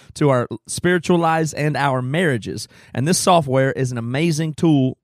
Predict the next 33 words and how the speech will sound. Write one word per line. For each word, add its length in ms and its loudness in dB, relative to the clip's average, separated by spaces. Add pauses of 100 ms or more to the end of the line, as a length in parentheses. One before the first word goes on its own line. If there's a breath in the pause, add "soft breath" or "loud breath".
(540)
just 240 0
a 80 0
tool, 320 4
but 220 0
it, 80 -6
it's 160 -6
an 60 -4
amazing 400 -2
one 280 -2 (1160 soft breath)
that 180 4
helps 260 4
us 240 0
to 400 2
stay 240 0
accountable 540 0
and 100 -4
see 160 0
what 120 2
we're 60 0
looking 280 0
at. 160 -4
So 160 2
if 100 0
we 160 2
look 240 0
at, 240 0 (140)
go 120 6
to 100 4
inappropriate 540 2
websites, 640 0
the 160 0
other 240 4
of, 180 2